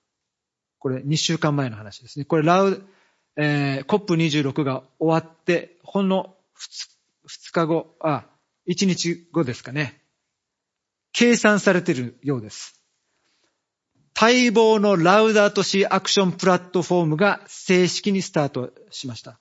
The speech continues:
このラウダートシーアクションプラットフォーム、ラウダートシーの行動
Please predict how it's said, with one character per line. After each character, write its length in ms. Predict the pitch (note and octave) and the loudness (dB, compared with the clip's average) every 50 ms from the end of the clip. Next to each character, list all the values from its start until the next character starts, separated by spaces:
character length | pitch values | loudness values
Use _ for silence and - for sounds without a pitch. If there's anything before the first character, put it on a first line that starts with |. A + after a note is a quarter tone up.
| _ _ _ | _ _ _
こ 120 | - G3+ | -4 -2
の 260 | G3 F#3+ F3 G3 - _ _ _ - | 0 0 0 -2 -6 _ _ _ -4
ラ 220 | D#3 E3 G3 A3+ | 0 0 0 2
ウ 40 | A#3+ | 2
ダ 180 | G#3 A3+ G#3+ G#3+ | 2 0 0 0
ー 60 | G#3+ | -2
ト 140 | - F#3+ F3+ | -6 -6 -6
シ 220 | - - - F#3 | -4 -4 -2 -2
ー 120 | F3 - | -2 -2
ア 60 | D#3+ D#3 | -4 -6
ク 80 | - | -4
シ 100 | - - | -2 -2
ョ 40 | F3 | -2
ン 60 | D#3+ | -2
プ 120 | - - E3 | -4 -2 -2
ラ 100 | E3 D#3+ | -2 -2
ッ 80 | E3 | -2
ト 100 | - E3 | -6 -6
フ 120 | D3 - D#3+ | -4 -2 -2
ォ 40 | |
ー 40 | C#3+ | -2
ム、 200 | C3 B2+ B2+ C3 - _ _ _ _ _ _ - | -2 -4 -8 -10 -12 _ _ _ _ _ _ -2
ラ 200 | - - F3+ G3+ | 0 2 4 4
ウ 80 | G#3+ | 4
ダ 140 | G#3 G#3 G3+ | 4 2 2
ー 20 | G3 | 2
ト 100 | G3+ F3+ | 0 -2
シ 200 | - - F3 E3 | -2 0 -2 -2
ー 20 | |
の 140 | D3 C#3 C3+ | -2 -2 -6
行 280 | - - - G#3+ G#3+ | -2 0 2 4 4
動 380 | F#3+ G#3 G3 F#3+ - - - _ | 4 4 4 2 0 -4 -12 _